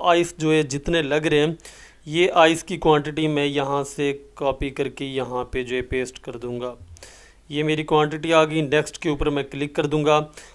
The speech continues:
अब वो यहाँ पे कह रहे हैं कि इतनी आपकी गैस फीस जो है लग रही है, मैं कहता हूँ ठीक है जी,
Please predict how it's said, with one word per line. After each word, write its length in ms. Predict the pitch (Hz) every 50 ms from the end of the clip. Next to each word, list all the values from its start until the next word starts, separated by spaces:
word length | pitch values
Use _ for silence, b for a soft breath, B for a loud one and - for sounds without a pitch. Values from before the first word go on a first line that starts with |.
| B B -
अब 140 | 175 160
वो 120 | 170 185 196
यहाँ 220 | 190 180 170 175
पे 120 | 165 180 185
कह 140 | 185 190
रहे 100 | 180 180
हैं 60 | 180 175
कि 80 | 180
इतनी 200 | 170 170 180 175 170
आपकी 280 | 160 151 - - 170 151
गैस 280 | 139 147 147 143 143
फीस 180 | - 160 147 135
जो 120 | 131 147
है 60 | 143 139
लग 180 | 135 135 127
रही 100 | 135 139
है, 80 | 143 139
मैं 140 | 135 135 135
कहता 240 | - 139 135 - 139
हूँ 140 | 135 127 131 -
ठीक 280 | 143 139 139 135 -
है 100 | 147 139
जी, 240 | 131 123 143 143 147